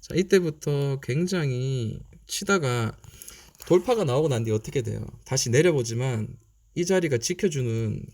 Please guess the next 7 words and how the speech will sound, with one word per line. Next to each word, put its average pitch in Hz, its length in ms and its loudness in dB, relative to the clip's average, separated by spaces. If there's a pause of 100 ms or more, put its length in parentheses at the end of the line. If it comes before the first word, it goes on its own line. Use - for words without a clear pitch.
(100)
그런 120 220 -2
자리가 131 280 0
돼버렸어요. 110 520 -2
그러니까 131 240 -4
보통 127 300 0
우리 120 140 0
일반적으로 131 760 0